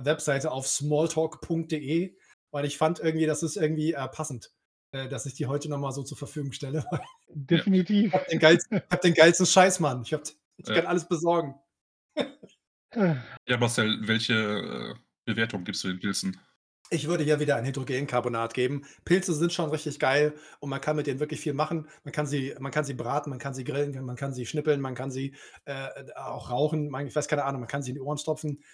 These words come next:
Speaker 1: Also Pilze sind wirklich multiuniversell verwendbare, äh, Möglichkeiten und, äh, es gibt eine Menge Körperöffnungen, wo man nicht drüber nachdenken sollte. Egal, also, äh, <clears throat> auf jeden Fall Hydrogencarbonat.
Speaker 2: Oh Mann,
Speaker 3: Ja.
Speaker 2: ey.
Speaker 3: Wundervoll.
Speaker 1: Mhm.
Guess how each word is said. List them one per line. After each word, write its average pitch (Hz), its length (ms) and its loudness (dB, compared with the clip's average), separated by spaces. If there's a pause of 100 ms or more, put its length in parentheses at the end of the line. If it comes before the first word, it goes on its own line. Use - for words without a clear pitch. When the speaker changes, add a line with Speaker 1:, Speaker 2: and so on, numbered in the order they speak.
(140)
Speaker 1:
Also 151 180 0
Pilze 175 300 4
sind 160 140 0
wirklich 165 260 0
multiuniversell 151 1120 0
verwendbare, 139 840 -4 (300)
äh, 143 200 -4
Möglichkeiten 139 760 -6
und, 135 360 -10
äh, 135 60 -8
es 135 120 -6
gibt - 160 -12
eine 143 60 -4
Menge 143 200 0
Körperöffnungen, 143 640 -4
wo 120 60 -6
man 127 140 -8
nicht 123 180 -8
drüber 139 120 -6
nachdenken 127 340 -8
sollte. 127 300 -8 (240)
Egal, 220 320 4
also, 143 260 -2
äh, 151 180 -6
<clears throat> 165 320 2
auf 120 100 -4
jeden 170 160 8
Fall 160 140 2
Hydrogencarbonat. 143 1300 -2 (1300)
Speaker 2:
Oh 147 180 4
Mann, 139 280 4
Speaker 3:
Ja. 123 80 -2
Speaker 2:
ey. 120 220 -6 (800)
Speaker 3:
Wundervoll. 98 520 -4 (720)
Speaker 1:
Mhm. 170 440 2